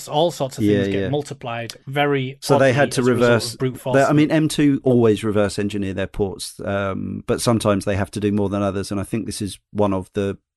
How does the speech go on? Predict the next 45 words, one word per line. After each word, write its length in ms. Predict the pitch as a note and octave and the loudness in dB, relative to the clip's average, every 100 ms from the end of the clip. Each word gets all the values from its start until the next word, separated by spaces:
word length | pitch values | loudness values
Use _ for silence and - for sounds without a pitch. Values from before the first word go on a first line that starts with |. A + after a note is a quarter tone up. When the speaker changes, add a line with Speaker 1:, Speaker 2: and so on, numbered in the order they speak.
| _ - | _ -6
Speaker 2:
the 80 | |
kind 200 | G#2+ A2 | -4 -2
of 80 | G2 | -4
the 60 | F#2+ | -4
biggest 400 | - G2 G2 - _ _ | -4 -4 -4 -8 _ _
bites 440 | A2+ G2+ - - - | -2 -2 -6 -14 -10
they 160 | G2 | -8
could 160 | F#2+ G2 - _ _ _ | -8 -10 -14 _ _ _
take 240 | G2+ F#2+ | -6 -6
off. 80 | F#2 | -4
Speaker 1:
And 340 | D3 B2 A#2 - - _ C#3 | -2 -4 -6 -12 -20 _ -12
yeah, 580 | B2+ B2+ C3 A#2+ A#2+ | -10 -2 0 0 -2
and 100 | C3+ | -2
this 200 | D3+ C#3 | -2 -2
was, 200 | D3+ B2 - | -4 -6 -6
and 280 | D3 D3 | -2 -2
it 220 | D3 C3+ D3 | -2 -6 -6
was 260 | D3 C3+ | -6 -8
true. 440 | - - F3 C3+ A#2+ _ _ _ _ B2+ _ | -10 -10 -10 -12 -18 _ _ _ _ -20 _
So 220 | - E3+ | -12 -8
if 200 | D3+ C#3+ | -8 -8
you 100 | D#3+ E3 | -8 -2
understand 880 | A#3 A#3+ - - F#3 E3 C#3+ C3+ - | 2 2 0 -4 -2 -2 -4 -6 -10
even 380 | - F3+ D#3 D#3+ | -4 -4 -4 -6
the 140 | C#3+ C#3 _ | -6 -8 _
basics 520 | D3+ D3 C3+ C3 - - | -4 -4 -4 -10 -14 -14
of 180 | C3 A#2+ | -14 -12
what 300 | B2 C3+ C3+ | -8 -8 -4
that 200 | C3+ C3 | -6 -4
entails 640 | C3+ B2 - D3 C3 A#2+ - | -8 -8 -6 -6 -6 -10 -16
to 80 | B2+ | -10
be 100 | C3 | -10
able 140 | A#2+ | -10
to 120 | - | -14
do 260 | A2+ C3 A#2+ | -6 -4 -4
that, 260 | A2 G#2+ A#2 | -6 -8 -10
this 220 | C3+ B2+ | -8 -6
is 60 | |
a 100 | B2 | -6
masterful 720 | A2+ A#2+ C3 B2+ - C3 C3+ A#2+ | -2 0 0 0 -4 -10 -10 -10
case 340 | B2+ A2+ - | -8 -8 -8
of 100 | B2+ | -10
it 120 | A#2 | -10
being 160 | A#2 A2+ | -10 -10
handled 560 | - B2+ A#2+ A2+ A2 | -6 -4 -2 -4 -10